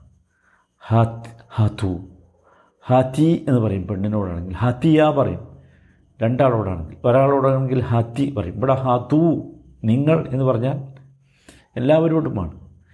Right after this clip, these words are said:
ഈ കൽപ്പന യഥാർത്ഥത്തിൽ കൊണ്ടുവരാൻ വേണ്ടിയല്ല, മറിച്ച് അതൊരു വെല്ലുവിളിയാണ്. നിങ്ങൾക്ക് സാധിക്കുകയില്ല എന്ന് അറിയിച്ചു കൊണ്ടുള്ള ഒരു വെൽ-, വെല്ലുവിളിയാണ്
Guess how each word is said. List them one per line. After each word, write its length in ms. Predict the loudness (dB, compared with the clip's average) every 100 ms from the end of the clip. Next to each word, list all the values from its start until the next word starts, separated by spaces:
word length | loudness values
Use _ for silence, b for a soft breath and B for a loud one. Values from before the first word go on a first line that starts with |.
| b b
ഈ 120 | -2 2
കൽപ്പന 280 | 2 2 2
യഥാർത്ഥത്തിൽ 640 | 2 2 0 0 -4 -2 -2
കൊണ്ടുവരാൻ 640 | -2 0 0 2 0 0
വേണ്ടിയല്ല, 460 | -2 0 -2 -2
മറിച്ച് 600 | -4 -4 -4 -2 -4 -4 -12 -20 b b b b b -6
അതൊരു 260 | 0 2 4
വെല്ലുവിളിയാണ്. 840 | 4 6 6 6 4 0 -4 -12 -18 -20 _ _ b b b -8
നിങ്ങൾക്ക് 400 | -2 2 2 2
സാധിക്കുകയില്ല 1120 | 0 2 4 2 2 2 2 2 -2 -4 -8 b b b b b b -2
എന്ന് 340 | 0 4 4 2 2
അറിയിച്ചു 480 | 2 4 2 2
കൊണ്ടുള്ള 400 | 2 2 0 0 2
ഒരു 220 | 2 2
വെൽ-, 380 | 2 2 0 0
വെല്ലുവിളിയാണ് 800 | 2 4 4 4 2 2 0 -4